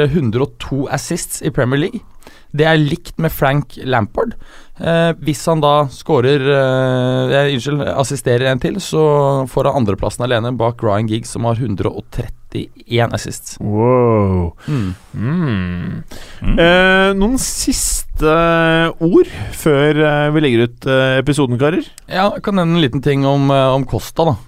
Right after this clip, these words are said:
Speaker 1: Eh, han har jo ikke vært like hot etter, eh, etter jul, selv om han vel skårte i, i vår siste match. Han, eh, har skåret førtiåtte mål på syttiåtte Premier League-kamper, og skårer han to mål til, så vil han være den femte raskeste spilleren, eh,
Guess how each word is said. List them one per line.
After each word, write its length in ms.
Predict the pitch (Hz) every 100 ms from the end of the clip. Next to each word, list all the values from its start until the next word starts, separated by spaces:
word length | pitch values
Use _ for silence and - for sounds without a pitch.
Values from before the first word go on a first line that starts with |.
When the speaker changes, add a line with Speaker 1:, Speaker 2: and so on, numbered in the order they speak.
| -
Speaker 1:
Eh, 680 | 127 127 123 120 120 117 127
han 100 | 135
har 100 | 104
jo 60 |
ikke 140 | 147 139
vært 60 | 143
like 280 | 131 101 -
hot 240 | 113 117 -
etter, 520 | 117 - 107 107 101
eh, 320 | 110 107 107
etter 240 | 107 -
jul, 140 | 131 208
selv 160 | 165 120
om 40 |
han 80 | 117
vel 80 | 113
skårte 400 | - 110 - 98
i, 440 | 104 110 107 101
i 40 | 101
vår 100 | 101
siste 200 | 113 -
match. 300 | 151 - - - - - - - - -
Han, 340 | 165 160 160
eh, 360 | 160 156 151 147
har 60 | 156
skåret 320 | - 131 127
førtiåtte 400 | 151 156 - 127
mål 220 | 131 139
på 180 | 131 131
syttiåtte 460 | 123 139 143 - 123
Premier 240 | 117 123
League-kamper, 480 | 107 120 107 - 214 185
og 460 | 156 151 147 147
skårer 320 | 139 160 120 117
han 380 | 135 139 131 127
to 140 | 139
mål 160 | 135 127
til, 140 | 180
så 500 | 190 160 151 143 139
vil 140 | 135 131
han 120 | 139
være 240 | 131 104 104
den 200 | 123 127
femte 500 | - - 104 - 123 127
raskeste 520 | - - 87 - 120
spilleren, 600 | - 127 98 107 117 117
eh, 160 | 113